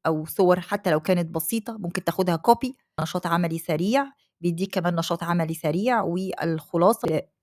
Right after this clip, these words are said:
ما أنا شايفة إنه تنفيذه جيد في عملية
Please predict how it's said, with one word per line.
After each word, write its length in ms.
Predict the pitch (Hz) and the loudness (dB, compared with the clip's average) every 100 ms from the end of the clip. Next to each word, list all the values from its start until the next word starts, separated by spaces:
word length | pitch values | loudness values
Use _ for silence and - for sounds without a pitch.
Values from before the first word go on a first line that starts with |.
| _ | _
ما 200 | 170 175 | 0 2
أنا 200 | 214 156 | 4 2
شايفة 380 | 160 175 180 190 | 2 2 2 -2
إنه 140 | 165 | -4
تنفيذه 540 | 156 151 151 185 175 - | -4 -6 -4 -4 -2 -2
جيد 420 | 165 180 175 160 - _ _ _ | 4 4 6 2 -2 _ _ _
في 220 | - 185 | -2 0
عملية 440 | - 156 156 175 | 2 0 2 2